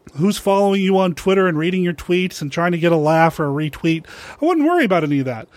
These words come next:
Sit down and watch the film because this was made and released in an era in which that's what you did.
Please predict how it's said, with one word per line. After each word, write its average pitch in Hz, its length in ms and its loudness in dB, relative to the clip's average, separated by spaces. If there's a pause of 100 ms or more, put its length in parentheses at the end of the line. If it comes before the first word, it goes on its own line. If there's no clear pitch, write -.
(200)
Sit - 260 -2
down 247 320 2
and 196 260 -2
watch 226 340 0
the 208 100 -4
film 233 260 0
because 165 300 -4
this 247 140 -2
was 226 180 -4
made 214 240 0
and 208 100 -2
released 214 320 0
in 202 60 -2
an 190 80 0
era 196 260 0
in 185 160 -2
which 190 240 0 (380)
that's 185 340 0
what 196 300 0
you 190 140 0
did. 151 500 0